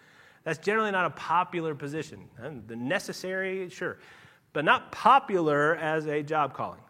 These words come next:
right? Well, in the New Testament, it was even further. Because instead of just being the people to take away your money, they were Jews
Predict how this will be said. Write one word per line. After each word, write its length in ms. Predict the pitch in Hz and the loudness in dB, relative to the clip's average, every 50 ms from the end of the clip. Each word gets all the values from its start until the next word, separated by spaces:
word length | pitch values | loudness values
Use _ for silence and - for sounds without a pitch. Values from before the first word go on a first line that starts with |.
| _ | _
right? 240 | - 113 135 196 233 - - - _ _ _ _ _ _ _ _ _ - - - - - | -4 -2 -2 -2 -2 -4 -10 -20 _ _ _ _ _ _ _ _ _ -20 -20 -20 -14 -2
Well, 220 | - 180 180 185 180 | 2 4 4 4 4
in 140 | 165 170 165 | 2 0 -2
the 60 | 160 | -2
New 80 | 156 | -2
Testament, 440 | 143 - 240 294 - - 214 190 185 | 0 2 2 2 2 0 -2 -2 -2
it 40 | 170 | -2
was 140 | 165 156 160 | -4 -4 -4
even 180 | 156 151 151 | -4 -4 -6
further. 400 | 139 - 180 165 127 104 - - - - _ _ _ _ _ _ _ - - - _ | -6 -2 -2 -2 -2 -4 -8 -14 -20 -20 _ _ _ _ _ _ _ -20 -20 -18 _
Because 240 | - 170 170 185 185 | -4 0 0 0 0
instead 320 | 190 175 - 226 240 262 | -2 0 2 4 4 6
of 80 | 254 233 | 4 4
just 240 | 190 254 226 170 180 | 4 0 -2 -2 -2
being 220 | 208 233 226 220 | 0 2 2 2
the 80 | 214 185 | 2 0
people 260 | - 214 220 202 196 | -2 -2 -2 0 0
to 80 | 185 170 | 0 -2
take 280 | - - 202 202 - | 0 -2 -4 -2 -2
away 460 | 202 180 185 185 196 202 196 190 185 | 0 0 2 4 4 4 4 4 2
your 360 | 180 170 156 127 143 151 151 147 | 2 2 0 0 -2 -4 -2 -2
money, 340 | 151 175 175 147 120 123 | 0 0 0 0 -2 -2
they 160 | 127 139 143 151 | 0 0 2 2
were 160 | 143 135 123 | 2 2 0
Jews 720 | 120 110 - - 185 226 220 185 147 147 160 196 - - | 0 -4 -4 -2 2 4 6 6 6 6 4 2 0 -4